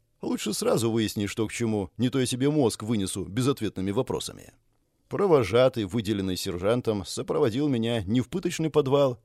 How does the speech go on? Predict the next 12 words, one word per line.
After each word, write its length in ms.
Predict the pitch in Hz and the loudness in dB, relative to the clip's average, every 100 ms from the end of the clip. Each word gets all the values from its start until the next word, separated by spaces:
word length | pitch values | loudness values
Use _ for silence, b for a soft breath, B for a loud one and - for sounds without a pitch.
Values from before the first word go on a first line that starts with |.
| - | -8
а 180 | - 190 | -2 0
в 60 | |
ничем 360 | 156 139 165 180 | 0 0 0 0
не 80 | 147 | -2
примечательное 720 | 117 107 101 127 131 127 127 | -2 -2 0 -2 -2 -2 -2
здание, 460 | 101 101 95 90 | 0 2 2 0
расположенное 640 | 90 101 110 104 101 98 95 | -2 -2 -2 0 0 -2 -2
на 140 | 98 | -2
территории 440 | - 107 95 101 95 | -2 -2 -2 -2 -2
квартала 540 | 104 101 123 120 104 | -2 -2 2 2 2
имперской 400 | 92 104 101 92 | 0 -4 -6 -6
канцелярии. 600 | 117 117 131 76 - - | -6 -2 -2 -4 -8 -16